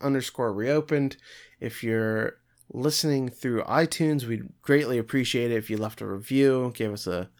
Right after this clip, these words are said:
a five-star rating if you like it, give us some feedback. We'd love to hear from you. Uh, send us a tweet.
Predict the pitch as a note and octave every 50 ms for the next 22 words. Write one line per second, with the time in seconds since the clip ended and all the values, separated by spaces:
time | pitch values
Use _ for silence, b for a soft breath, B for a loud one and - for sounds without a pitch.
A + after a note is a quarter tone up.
0 | b b b b b b b - G#2 - - - C3 B2 B2 A#2+ A#2 A2+ - -
1 | B2 A#2 A#2 A2+ A2 F#2+ - - - - D3 D3 D3 C#3+ C#3 C3+ C3 C3 B2+ A#2+
2 | - B2 A#2+ A#2 A#2 A2+ A2+ A2+ - A#2 G#2 G#2 - - - - A2+ A2 A2+ A2
3 | - G2 G#2+ - - A#2+ A2+ A2+ G#2+ A2 A2+ A2 A2 G#2+ G#2+ B B B B B
4 | B B B - D3+ E3 G#3 A3+ A3+ G#3 F3+ D3+ G3+ G#3 G#3 - - F3 D3+ C#3
5 | B2+ A#2 A2 G#2+ G2 - F#2+ G#2 A2 A2+ - E3 D#3+ E3 D#3 - C#3+ - - -
6 | E3+ F3 F3 E3 D3+ -